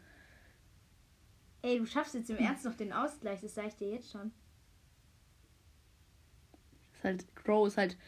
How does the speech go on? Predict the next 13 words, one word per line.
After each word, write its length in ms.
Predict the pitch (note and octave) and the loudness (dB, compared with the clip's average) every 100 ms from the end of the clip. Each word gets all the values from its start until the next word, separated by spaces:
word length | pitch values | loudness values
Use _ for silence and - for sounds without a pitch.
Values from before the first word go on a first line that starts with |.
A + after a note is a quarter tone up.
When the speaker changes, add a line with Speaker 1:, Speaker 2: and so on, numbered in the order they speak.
| - - - | -20 -20 4
Speaker 2:
ich 40 | |
finde, 240 | C#4+ C4 A#3+ | 8 8 8
Speaker 1:
Oh. 40 | |
Speaker 2:
Crow 320 | A#3 A3+ B3 | 6 6 6
ist 160 | A3+ A3+ | 6 4
schon 260 | B3+ C#4 C4 | 8 8 8
overpo-, 440 | G#3 G#3 F#3+ G3+ - | 4 2 0 -4 0
äh, 60 | G3 | 2
also 220 | F#3 F#3+ | 2 4
nicht 200 | G#3+ - | 2 2
overpowered 560 | G3+ F#3+ F#3 F#3+ G#3+ G#3 | 2 2 2 4 4 4
unbedingt, 640 | G3 F3+ F3+ G3 C4 C4 | 2 2 4 6 4 4
aber 480 | G3+ F#3+ F#3+ G3 G3 | 2 4 6 4 2